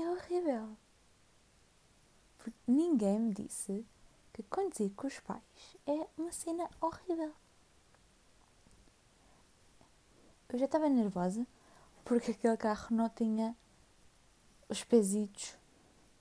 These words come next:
né, os controlos do outro lado. Era literalmente só eu a conduzir o carro.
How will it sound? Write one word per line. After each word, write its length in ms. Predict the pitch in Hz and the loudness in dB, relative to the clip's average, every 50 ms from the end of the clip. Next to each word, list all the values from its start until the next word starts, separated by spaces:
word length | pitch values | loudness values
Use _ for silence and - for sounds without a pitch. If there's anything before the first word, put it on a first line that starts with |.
| _ | _
né, 200 | 208 196 196 196 | -2 0 0 0
os 120 | 208 196 - | -2 -4 -6
controlos 580 | - - 220 214 196 214 220 226 233 240 - - - - - - - - | -4 -4 -4 -2 0 0 0 0 0 -4 -6 -12 -20 -20 -20 -20 -14 -8
do 80 | 220 | -8
outro 220 | 214 220 220 - 262 | -8 -6 -6 -6 -4
lado. 240 | 254 220 196 190 190 - - - - _ _ _ _ - - _ _ _ _ _ - - - - - - - - - - | -4 -2 -4 -4 -6 -10 -20 -20 -20 _ _ _ _ -20 -20 _ _ _ _ _ -20 -20 -20 -20 -20 -20 -20 -20 -4 0
Era 280 | 208 202 196 190 196 - | 2 2 2 2 0 -4
literalmente 720 | 220 240 247 247 - 254 254 254 247 247 262 262 254 - - - - - | -6 -6 -6 -4 -2 -2 0 0 0 0 0 -2 -4 -8 -14 -20 -20 -20
só 260 | - - - 311 302 | -10 -4 -2 0 0
eu 140 | 294 285 285 | 0 0 0
a 40 | 277 | -2
conduzir 280 | - 285 269 285 285 | -4 -4 -4 -4 -4
o 40 | 294 | -4
carro. 300 | - 277 247 233 - | -6 -6 -8 -8 -10